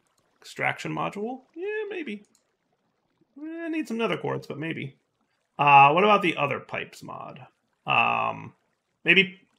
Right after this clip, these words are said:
uh, is the other pipes mod not in here? This is pipes, right? Yes. Can I make item pipes?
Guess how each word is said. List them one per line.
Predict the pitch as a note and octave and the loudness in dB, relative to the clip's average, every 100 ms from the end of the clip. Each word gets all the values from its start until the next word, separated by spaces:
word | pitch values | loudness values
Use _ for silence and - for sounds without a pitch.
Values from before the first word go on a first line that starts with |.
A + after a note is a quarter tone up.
| - | -4
uh, | D3+ D3 D3 C#3+ | 2 4 2 -2
is | D#3 D3 | -6 0
the | F#3 | 0
other | A#3+ | 0
pipes | B3 A3+ | -2 -4
mod | A3 G#3+ | -4 -6
not | G3 F#3+ | -6 -8
in | B3 | -12
here? | C#4 C#4 | -14 -12
This | G3 F#3+ | -10 -10
is | D#3 | -12
pipes, | - - - | -14 -14 -12
right? | C3+ - - | -12 -12 -2
Yes. | - - - - - _ _ _ | -2 -2 -10 -20 -20 _ _ _
Can | - D#3+ | -8 -4
I | |
make | G3+ G3+ | -4 -4
item | - F3 | -8 -8
pipes? | F#3 D#4 - - | -12 -14 -18 -20